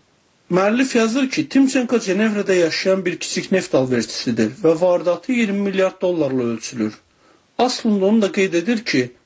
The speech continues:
Timçenko əslən Peterburgdandır və Putinlə eyni zonada bağ mülkü var. Müəllif yazır ki, hələ iki min dördüncü ildə Rusiya siyasətçisi Ivan Rybkin Putini ölkənin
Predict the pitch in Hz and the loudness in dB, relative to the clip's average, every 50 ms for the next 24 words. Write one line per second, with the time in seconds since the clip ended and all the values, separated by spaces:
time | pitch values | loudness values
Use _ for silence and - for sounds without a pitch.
0 | _ _ - - 285 285 269 - 269 247 233 - 233 226 220 - - 220 208 202 | _ _ -2 0 2 2 2 2 0 0 2 2 0 0 0 0 0 0 0 0
1 | - 202 - - 185 165 156 165 165 156 - 185 175 165 156 131 120 113 - - | -2 -4 -2 0 0 0 0 -2 -4 -2 -2 0 0 2 2 0 0 -2 -4 -8
2 | _ _ _ _ _ _ _ 180 165 170 - 277 262 - - 254 240 240 233 - | _ _ _ _ _ _ _ -2 -2 0 -2 -2 -2 0 0 2 2 2 2 2
3 | 202 208 220 208 196 170 180 196 190 185 175 160 180 160 156 185 170 151 156 139 | 2 2 0 0 -2 -2 -2 -2 0 0 0 0 0 0 0 0 -2 0 -2 -2
4 | 120 113 - - 127 117 110 110 107 - _ _ _ _ _ _ _ - 175 185 | -4 -4 -4 -4 -4 -2 -2 -4 -6 -8 _ _ _ _ _ _ _ 0 0 2
5 | 202 214 233 262 262 - - 226 220 214 233 285 262 269 - 190 185 233 254 247 | 2 2 2 2 2 2 2 0 0 2 0 0 -2 0 -2 0 0 0 2 2
6 | 226 220 - - 247 233 220 208 190 175 165 160 143 147 156 160 160 180 226 233 | 0 0 0 0 2 2 2 2 2 2 2 2 2 2 2 0 2 2 0 2
7 | 226 220 208 208 220 220 208 240 262 262 - - 240 - - - 214 196 - - | 2 2 2 2 0 0 2 0 0 0 0 -2 -2 0 0 0 0 0 0 0
8 | 202 180 - - - - 196 175 160 151 160 156 151 156 202 226 - - - 226 | 0 -2 -2 -4 -6 0 2 2 4 4 4 2 2 2 0 -2 -2 -2 0 0
9 | 220 214 - - 269 262 - 240 240 233 214 196 190 - - 185 190 202 202 | 0 0 0 0 -2 0 2 2 4 4 4 2 0 0 0 -2 -2 0 0